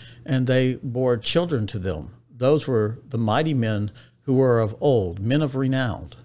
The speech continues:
Then the Lord saw the wickedness of men, man was great in the earth,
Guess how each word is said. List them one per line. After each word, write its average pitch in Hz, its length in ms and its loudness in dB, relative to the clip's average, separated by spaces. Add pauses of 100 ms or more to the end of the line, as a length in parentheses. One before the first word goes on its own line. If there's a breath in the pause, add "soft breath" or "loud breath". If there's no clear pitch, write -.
(340)
Then 139 180 0
the 135 60 0
Lord 131 320 2
saw 131 200 2
the 120 100 -2
wickedness 123 480 -2
of 107 100 -6
men, 101 320 -2 (520 loud breath)
man 123 400 2
was 98 160 -2
great 139 380 2
in 110 160 -2
the 104 120 0
earth, 110 340 0